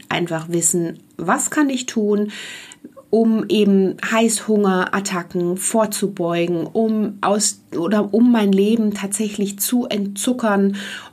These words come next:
und wo steckt überall Zucker drin. Indem ich da einfach bewusst drüber Bescheid weiß, kann ich natürlich auch ganz bewusst für mich wählen, ob ich mir diesen Zucker jetzt tatsächlich auch zuführen möchte.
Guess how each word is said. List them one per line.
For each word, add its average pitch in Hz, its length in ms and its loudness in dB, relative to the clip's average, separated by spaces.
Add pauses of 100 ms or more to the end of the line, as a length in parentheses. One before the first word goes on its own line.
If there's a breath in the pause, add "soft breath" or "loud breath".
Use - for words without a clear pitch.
und 185 440 2
wo 226 160 4
steckt 208 360 -2
überall 190 360 0
Zucker 196 280 0
drin. 190 260 2
Indem 165 340 2
ich 208 140 -4
da 175 260 -2 (220)
einfach 170 340 -4
bewusst 175 760 -2
drüber 220 320 2
Bescheid 277 520 -2
weiß, 127 280 0
kann 180 160 0
ich 175 120 0
natürlich 175 440 -2
auch 156 160 -10
ganz 208 220 0
bewusst 208 460 0
für 175 140 -2
mich 165 400 -2
wählen, 196 560 2 (100)
ob 143 260 0
ich - 440 0
mir 156 260 2
diesen 160 380 0
Zucker 170 300 0
jetzt 180 360 0
tatsächlich 175 560 -6
auch - 280 -6
zuführen 151 520 0
möchte. 135 380 -4